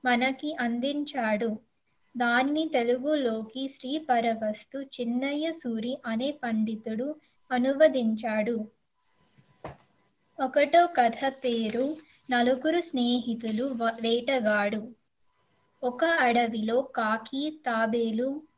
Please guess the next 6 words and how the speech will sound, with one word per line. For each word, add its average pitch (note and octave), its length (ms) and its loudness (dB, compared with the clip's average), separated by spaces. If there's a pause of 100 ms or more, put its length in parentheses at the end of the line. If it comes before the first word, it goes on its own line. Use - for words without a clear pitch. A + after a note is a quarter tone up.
(120)
జింక, B3 580 0 (120)
ఎలుక A#3 520 0 (160)
మంచి B3+ 460 -4
స్నేహితులుగా A#3 1200 -4 (880)
కాలక్షేపం C4 960 2
చేస్తుండేవారు. A#3 1400 2